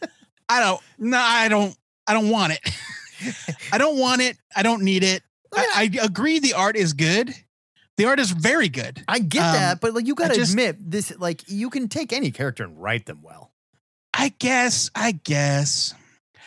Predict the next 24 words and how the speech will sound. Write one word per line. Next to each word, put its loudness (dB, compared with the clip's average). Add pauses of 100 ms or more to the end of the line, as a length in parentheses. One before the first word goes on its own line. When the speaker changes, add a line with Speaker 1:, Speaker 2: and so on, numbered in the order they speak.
(140)
Speaker 2:
I 2
do 2
agree 2
that 2
there 2
was 2
a 2
lot 0
going 0
on, 2
and 0
that 0
if -2
you're 2
not 0
following 0
the 0
main 0
books, 0
that -4
you're -2
not -2
gonna -6
be -6